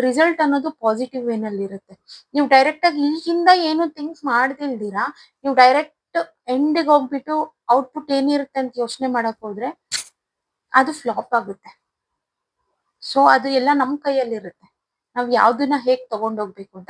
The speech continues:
At a time ಎಲ್ಲ ಮಾಡೋದಿಕ್ ಆಗೋದಿಲ್ಲ. So one by step, one by one, one by one ನೀವು ಮಾಡ್ಕೊಂಡು ಹೋದಾಗ ಖಂಡಿತ ಆ ಪ್ರೋಗ್ರೆಸ್ ಅನ್ನೋದು ಸಕ್ಸಸ್ ತಗೊಳುತ್ತೆ.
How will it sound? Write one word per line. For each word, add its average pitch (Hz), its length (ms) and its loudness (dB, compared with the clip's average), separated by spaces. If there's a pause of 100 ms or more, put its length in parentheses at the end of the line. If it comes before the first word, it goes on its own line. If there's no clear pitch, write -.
At 226 200 -10
a 320 80 -4
time 349 200 4
ಎಲ್ಲ 247 200 2
ಮಾಡೋದಿಕ್ 220 480 -4
ಆಗೋದಿಲ್ಲ. 185 380 -12 (380)
So 330 60 2 (120)
one 269 160 2
by 294 80 2 (100)
step, 269 180 -8 (120)
one 240 160 -4
by 254 80 2 (100)
one, 247 180 -6
one 226 160 -6
by 247 160 -2
one 240 100 -12
ನೀವು 226 220 -16
ಮಾಡ್ಕೊಂಡು 233 380 -6
ಹೋದಾಗ 214 220 -14 (580)
ಖಂಡಿತ 262 340 0
ಆ 254 60 6
ಪ್ರೋಗ್ರೆಸ್ 226 480 -4
ಅನ್ನೋದು 220 240 -10
ಸಕ್ಸಸ್ - 440 -20 (140)
ತಗೊಳುತ್ತೆ. 180 420 -10